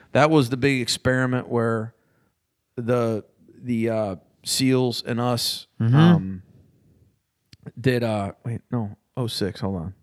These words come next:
Speaker 2: It was oh six, 'cause in oh seven you replaced me with unilateral ops on
Speaker 1: You're
Speaker 2: the
Speaker 1: right.
Speaker 2: other
Speaker 1: Yeah,
Speaker 2: side. So it
Speaker 1: you're
Speaker 2: was
Speaker 1: right.
Speaker 2: oh six.
Speaker 1: Okay,
Speaker 2: Yeah.
Speaker 1: so
Speaker 2: Yeah. So I was there in oh six
Speaker 1: Yeah.
Speaker 2: too.
Speaker 1: Yeah, and that's when the seals were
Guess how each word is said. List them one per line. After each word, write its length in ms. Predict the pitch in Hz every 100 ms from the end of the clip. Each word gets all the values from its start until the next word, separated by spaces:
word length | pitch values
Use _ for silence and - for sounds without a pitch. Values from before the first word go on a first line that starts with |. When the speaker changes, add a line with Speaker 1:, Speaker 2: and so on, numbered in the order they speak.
| _ _ _ -
Speaker 2:
It 60 |
was 200 | 110 160
oh 100 | 139
six, 280 | 95 101 92
'cause 200 | - 107
in 80 | 117
oh 80 | 156
seven 600 | - - 110 131 185 151
you 260 | 104 123
replaced 480 | 131 110 - 113 -
me 400 | 107 131 127 104
with 220 | - 101 - _
unilateral 640 | 101 101 98 120 107 92
ops 480 | 98 117 - - - - _ _ _ _
on 180 | 98 104
Speaker 1:
You're 80 | 120
Speaker 2:
the 60 | 120
Speaker 1:
right. 80 | -
Speaker 2:
other 260 | 113 120
Speaker 1:
Yeah, 40 | 110
Speaker 2:
side. 380 | - 127 92
So 100 | 87
it 40 | 113
Speaker 1:
you're 80 | 120
Speaker 2:
was 140 | 143
Speaker 1:
right. 100 | 139
Speaker 2:
oh 40 | 107
six. 360 | - 95 -
Speaker 1:
Okay, 180 | 131 110
Speaker 2:
Yeah. 140 | 110
Speaker 1:
so 240 | 117 143 131
Speaker 2:
Yeah. 180 | 117 127 -
So 120 | -
I 80 | 139
was 140 | 196
there 100 | 165
in 80 | 131
oh 60 | 120
six 340 | - 117 - -
Speaker 1:
Yeah. 40 | 147
Speaker 2:
too. 140 | 127 92
Speaker 1:
Yeah, 180 | 139 147
and 100 | 143
that's 200 | 156 147
when 140 | 151
the 100 | 135
seals 400 | 120 147 143 131
were 260 | 104 101 98